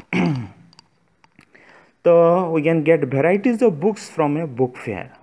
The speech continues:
ତ ବହି, ଏ, ଏମିତି ବିଭିନ୍ନ ପ୍ରକାରର, କିଏ ବିଜ୍ଞାନ ଉପରେ ଆଣିଥିବ, କିଏ ଇଞ୍ଜିନ ଉପରେ ଆଣିଥିବ, କିଏ କମ୍ପ୍ୟୁଟର ଉପରେ ଆଣିଥିବ, କିଏ ସେ ଔଷଧୀୟ ଆଣିଥିବ, କିଏ ଚାଷ ଉପରେ ଆଣିଥିବ,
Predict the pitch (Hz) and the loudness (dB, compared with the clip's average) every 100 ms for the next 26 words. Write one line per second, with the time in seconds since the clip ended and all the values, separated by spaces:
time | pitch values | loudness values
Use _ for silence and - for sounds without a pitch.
0 | _ _ - 104 98 104 _ _ _ - | _ _ -14 -14 -14 -18 _ _ _ -10
1 | 110 135 143 117 - _ _ - 113 110 | -8 -6 -6 -6 -10 _ _ -16 -12 -12
2 | 110 110 _ _ 190 185 175 180 180 175 | -12 -16 _ _ -20 -16 -16 -12 -12 -8
3 | 185 175 165 165 185 190 180 175 175 _ | -8 -4 -4 -2 -2 -2 -4 -6 -10 _
4 | - 143 180 170 170 170 110 120 143 143 | -6 0 2 2 -2 -8 -6 -4 -2 -2
5 | 147 143 143 143 151 143 151 143 147 143 | -2 -2 -4 -2 -4 -4 -4 -4 -4 -4
6 | 147 143 160 151 147 143 139 147 143 139 | -6 -6 -8 -8 -4 -4 -4 -6 -4 -6
7 | 143 143 151 151 147 143 143 147 139 139 | -6 -6 -6 -4 -6 -4 -6 -6 -4 -2
8 | 131 135 143 156 156 - - - 139 139 | 0 -2 -6 -4 -6 -8 -20 -6 -6 -2
9 | 143 143 143 143 139 143 151 | -2 0 -2 -2 -4 -4 -4